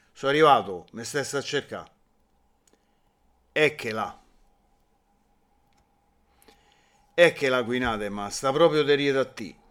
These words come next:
Ecche te. Ecche te, finalmente, te steno tutti a aspettà. Ecchio. Ecchio fieto con la moglie. Ecchi.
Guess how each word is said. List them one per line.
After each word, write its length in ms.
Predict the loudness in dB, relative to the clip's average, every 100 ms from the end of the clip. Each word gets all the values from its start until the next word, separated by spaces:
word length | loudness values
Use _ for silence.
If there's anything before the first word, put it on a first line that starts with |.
| _ _ _ _ _ -20 _ _ _ _
Ecche 400 | 0 0 0 -10
te. 240 | -10 -14 -16 _ _ _ _ _ _ _ _ _ _ _ _ _
Ecche 480 | 4 4 2 -8 -10
te, 240 | -10 -10
finalmente, 1040 | -10 -4 -2 -2 -2 -2 -2 -8 -12 -16 -20 -14
te 140 | -12
steno 320 | -4 -2 0
tutti 240 | -2 -2 -4
a 40 |
aspettà. 560 | -4 -10 -12 -14 -14 _ _ _ _ _ _ _ _ _ _ _ _ _ _ _ _ _ _ _ _ _ 2
Ecchio. 680 | 2 4 0 -6 -8 -16 -20 -20 -20 -20 -20 _ _ _ _ _ _ _ _ _ _ _ _ _ _ _ _ _
Ecchio 400 | 4 4 0 -4
fieto 400 | -4 -2 -2 0
con 160 | 0 0
la 80 |
moglie. 600 | 0 -4 -8 -10 -14 -14 _ _ _ _ _ _ _ _ _ _ _ _ _ _ _ _ _ _ _ _ _ _ _ _ _ _ _ _ 2
Ecchi. 680 | 2 2 -8 -18 -18 -20